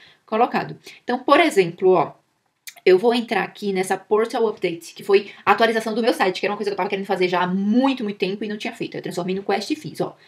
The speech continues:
Todas as informações aqui preenchidas, o título, descrição, o tipo, se quer um Epic Quest, né? Foi um negócio, foi um projeto assim de momento, era um objetivo que eu queria atingir. Aí as datas, tudo, as tarefas. Eu tenho aqui,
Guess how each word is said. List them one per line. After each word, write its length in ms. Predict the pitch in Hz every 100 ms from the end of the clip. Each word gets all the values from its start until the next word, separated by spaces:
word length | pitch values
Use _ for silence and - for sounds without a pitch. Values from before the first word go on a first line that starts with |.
| _ -
Todas 180 | 190 214
as 60 |
informações 400 | 214 208 202 190
aqui 160 | 185 185
preenchidas, 580 | 160 160 254 254 214 175
o 60 |
título, 360 | 165 247 240 185
descrição, 760 | 180 170 151 - 233 226 220 214 -
o 120 | - 190
tipo, 460 | - 233 214 208
se 120 | 208 -
quer 160 | 196
um 100 | 185
Epic 320 | 202 220 - -
Quest, 460 | 226 220 208 208
né? 120 | 185 196
Foi 140 | 180
um 40 |
negócio, 280 | 185 175 -
foi 80 | 185
um 60 | 185
projeto 260 | 180 180
assim 180 | 196 180
de 220 | 165 185 - -
momento, 380 | 226 220 240 254
era 80 |
um 40 | 233
objetivo 300 | 202 226 202
que 80 | 208
eu 40 |
queria 200 | 220 208
atingir. 400 | 202 269 165 156 - - - -
Aí 180 | 196 226
as 140 | 233
datas, 420 | 254 247 254 254
tudo, 300 | 254 247 277 - -
as 200 | 277 370
tarefas. 760 | 349 233 208 - 349 - - _ _ -
Eu 140 | 208
tenho 180 | 226 214
aqui, 400 | 208 - 269 269